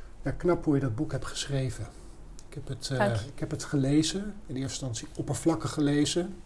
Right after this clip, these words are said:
Speaker 1: eh, voor dit interview, zodat ik een beetje een beeld kreeg van het boek. Ik moet zeggen, ik moest sommige dingen wel een paar keer echt goed lezen, want het is niet een heel gemakkelijk boek om te lezen. Je moet er echt wel bij nadenken wat, wat,
Speaker 2: Ja.
Speaker 1: wat, wat er precies staat.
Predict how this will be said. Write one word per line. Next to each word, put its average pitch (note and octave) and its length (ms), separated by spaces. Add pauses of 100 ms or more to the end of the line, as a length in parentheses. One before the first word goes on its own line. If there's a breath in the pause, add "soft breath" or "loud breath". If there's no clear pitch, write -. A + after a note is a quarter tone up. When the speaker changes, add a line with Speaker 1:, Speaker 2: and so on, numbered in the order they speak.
Speaker 1:
eh, A#2+ 80 (100)
voor B2+ 200
dit B2 160
interview, D#3 460 (560 loud breath)
zodat - 240
ik - 60
een C#3 120
beetje D3+ 280
een A#2 180
beeld D3+ 280
kreeg - 320
van D3 140
het C#3 140
boek. F#3 220
Ik - 480
moet - 80
zeggen, F#3 240
ik F#3 60
moest F3 180
sommige D3+ 360
dingen C#3+ 260
wel D#3 140
een C3 160
paar D#3+ 240
keer C3+ 240
echt - 200
goed E3 280
lezen, C3+ 440
want E3+ 120
het C3+ 160
is E3+ 140
niet F#3 200
een A#2+ 280 (320 loud breath)
heel E3+ 160
gemakkelijk C#3 800
boek F#3 200
om E3 120
te E3 140
lezen. F3 600
Je D#3+ 100
moet D3+ 180
er - 160
echt - 220
wel D3+ 180
bij B2 180
nadenken D#3 760
wat, - 200
wat, C3+ 140
Speaker 2:
Ja. - 80
Speaker 1:
wat, C#3 160
wat C#3+ 160
er C3+ 60
precies - 440
staat. - 640